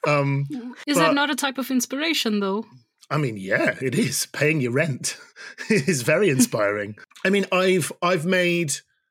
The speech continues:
Speaker 1: I suppose my career's shifted in the last ten years, because before I was, you know, I'm lucky enough now to be a full-time composer, but for a long time, I was a kind of a hobby composer.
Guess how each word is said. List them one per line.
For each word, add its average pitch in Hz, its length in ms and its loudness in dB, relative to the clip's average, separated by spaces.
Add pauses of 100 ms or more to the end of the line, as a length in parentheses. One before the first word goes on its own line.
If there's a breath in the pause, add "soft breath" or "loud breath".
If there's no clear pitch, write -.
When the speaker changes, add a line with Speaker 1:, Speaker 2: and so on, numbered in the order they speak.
(160)
Speaker 1:
I 180 40 2
suppose 226 260 2
my 208 120 2
career's 185 360 2 (560)
shifted - 680 0
in 143 120 -2
the 131 60 0
last 127 460 -2
ten 107 220 -2
years, 107 420 -4 (320 loud breath)
because 139 380 0 (180)
before 156 800 2 (420 soft breath)
I 135 160 2
was, 135 360 0
you 139 80 0
know, 113 180 0
I'm 131 140 0
lucky 143 220 -2
enough 131 200 -2
now 135 140 0
to - 120 -8
be 120 120 0
a 107 80 0
full-time 127 840 0 (400 soft breath)
composer, 135 640 0 (160)
but 151 220 -2 (580)
for 147 360 0
a 160 80 2
long 170 160 2
time, 131 280 0
I 143 140 -2
was 139 160 -2
a 139 60 0
kind 135 240 -6
of 131 80 -10
a 139 160 -6
hobby 190 340 -2
composer. 113 640 -2